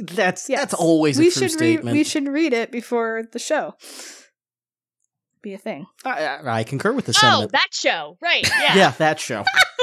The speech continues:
Speaker 2: The show that is undoubtedly going to be called Kenobi, even
Speaker 3: Well,
Speaker 2: though they
Speaker 3: you
Speaker 2: don't have a
Speaker 3: said
Speaker 2: name
Speaker 3: so,
Speaker 2: yet.
Speaker 3: and I went,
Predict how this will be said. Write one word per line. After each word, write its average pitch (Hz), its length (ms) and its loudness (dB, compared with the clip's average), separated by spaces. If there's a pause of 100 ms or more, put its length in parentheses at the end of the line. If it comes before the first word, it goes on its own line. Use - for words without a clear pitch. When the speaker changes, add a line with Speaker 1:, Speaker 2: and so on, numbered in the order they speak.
(520)
Speaker 2:
The 359 100 4
show 359 340 2
that 339 120 4
is 330 200 2
undoubtedly 277 720 2
going 247 260 2
to 247 60 2
be 233 100 -4
called 226 420 2
Kenobi, 220 560 0 (680)
even 240 260 2
Speaker 3:
Well, 220 140 4
Speaker 2:
though 214 60 2
they 220 60 2
Speaker 3:
you 214 40 4
Speaker 2:
don't 214 160 0
have 214 80 2
a - 20 2
Speaker 3:
said 202 80 -2
Speaker 2:
name 190 140 -8
Speaker 3:
so, 190 100 -8
Speaker 2:
yet. 403 100 2 (280)
Speaker 3:
and 302 100 2
I 311 80 0
went, 359 320 -2